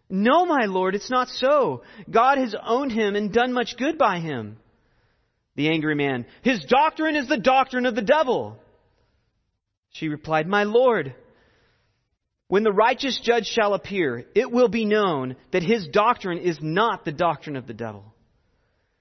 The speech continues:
And then Bunyan's biographer comments, Elizabeth Bunyan was simply a peasant woman. Could she have spoken with more dignity if she were crowned a queen.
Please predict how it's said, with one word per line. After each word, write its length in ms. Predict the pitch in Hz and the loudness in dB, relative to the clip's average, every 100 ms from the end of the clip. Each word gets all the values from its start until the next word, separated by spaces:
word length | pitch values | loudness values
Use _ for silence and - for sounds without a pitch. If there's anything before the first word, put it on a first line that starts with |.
| _ _ _ | _ _ _
And 100 | 147 | -4
then 140 | 170 160 | -2 0
Bunyan's 320 | 175 180 165 | 0 0 0
biographer 460 | 165 165 165 - 147 | 2 2 0 -6 -8
comments, 640 | 160 156 135 120 - - _ _ _ _ _ - | -4 -4 -4 -10 -14 -20 _ _ _ _ _ -4
Elizabeth 540 | 151 214 233 226 - | 2 2 2 -2 -2
Bunyan 540 | 175 180 143 113 113 107 _ _ _ _ | -2 -4 -4 -6 -10 -16 _ _ _ _
was 160 | - 147 | -8 -8
simply 540 | - - 214 214 220 | -6 -4 -4 -2 -2
a 80 | 175 | -2
peasant 540 | - - 180 165 170 - | -4 -8 -8 -6 -10 -10
woman. 480 | 151 147 117 101 101 _ _ _ _ _ _ _ _ | -8 -6 -8 -12 -18 _ _ _ _ _ _ _ _
Could 260 | - 208 220 | -4 -2 -2
she 180 | - 214 | -2 -4
have 100 | 185 | -4
spoken 680 | - - 160 170 160 123 120 _ _ _ | -6 -4 -2 -2 -6 -10 -12 _ _ _
with 180 | 139 139 | -10 -6
more 260 | 156 170 170 | -4 -2 -4
dignity 760 | 139 170 156 127 110 120 - | -2 -4 -2 -6 -8 -10 -14
if 80 | 135 | -16
she 460 | - 156 143 135 120 _ _ _ _ _ _ _ _ _ - | -12 -6 -6 -6 -8 _ _ _ _ _ _ _ _ _ -10
were 80 | 123 | -10
crowned 640 | - - 135 135 131 131 - | -10 -8 -4 -4 -6 -10 -16
a 60 | - | -18
queen. 500 | - 120 104 90 | -16 -14 -12 -14